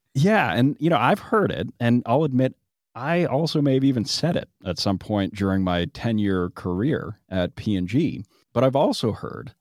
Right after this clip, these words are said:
people say that we do much more than make and sell packaged goods, you know, that P and G is much more than just a soap company.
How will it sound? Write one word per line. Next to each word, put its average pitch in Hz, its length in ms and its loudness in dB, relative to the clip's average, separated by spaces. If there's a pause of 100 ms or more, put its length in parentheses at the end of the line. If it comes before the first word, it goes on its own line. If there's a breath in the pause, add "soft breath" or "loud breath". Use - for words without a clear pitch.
(120)
people 113 260 0
say 95 320 0
that 135 160 -2
we 143 100 2
do 147 160 2
much 135 320 -2
more 117 540 2 (100)
than 104 300 0
make 98 500 -2
and 98 220 -2
sell 80 600 -4 (100)
packaged 123 440 -4
goods, - 480 -4 (220 soft breath)
you 131 80 -4
know, 113 120 2
that 113 180 0
P 170 240 -4
and 151 160 2
G 147 320 2
is 104 180 -2
much 113 300 -2
more 113 560 0
than 101 580 0
just - 240 -6
a 92 60 -6
soap 143 260 0
company. - 460 -16